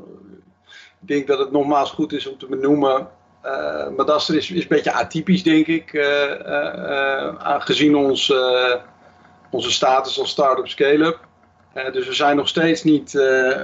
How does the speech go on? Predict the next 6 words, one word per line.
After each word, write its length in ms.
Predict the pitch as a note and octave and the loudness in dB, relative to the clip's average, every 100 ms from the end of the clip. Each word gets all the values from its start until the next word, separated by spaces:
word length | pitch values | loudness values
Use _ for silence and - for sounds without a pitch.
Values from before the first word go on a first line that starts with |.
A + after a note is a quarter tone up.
| - | -2
een 160 | D#3 | 0
corporate 680 | - F3 E3 D#3 D#3 D#3 D3+ | 2 2 2 2 0 0 -6
met 140 | C#3 | -6
allemaal 400 | C3+ C#3+ C3+ C3 | 0 2 2 2
gevestigde 920 | B2+ - D#3+ C#3+ - B2 C#3+ C3+ C3 B2 | 0 -2 -2 -2 -4 -8 -2 0 2 0
routines. 680 | B2+ D3 E3+ F#3 - - | -2 2 2 2 -2 -12